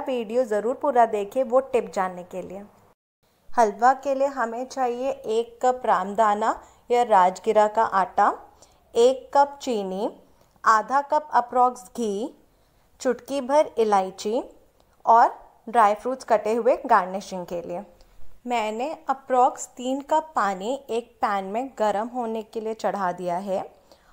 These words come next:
और अब हम दूसरे पैन में घी गर्म करके मीडियम आंच पे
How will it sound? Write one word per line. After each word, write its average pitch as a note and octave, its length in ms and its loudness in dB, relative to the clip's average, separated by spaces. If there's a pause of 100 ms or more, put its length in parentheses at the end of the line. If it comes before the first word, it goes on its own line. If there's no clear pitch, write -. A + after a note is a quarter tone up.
(160)
और A3 180 0
अब A#3+ 180 2
हम F4 180 -4
दूसरे A3+ 420 -4
पैन G3+ 420 -4
में A#3+ 160 -6 (340)
घी B3+ 320 -6
गर्म B3 460 0
करके G#3 520 -4 (840)
मीडियम A#3+ 500 -2
आंच G#3+ 320 -2
पे B3 260 -2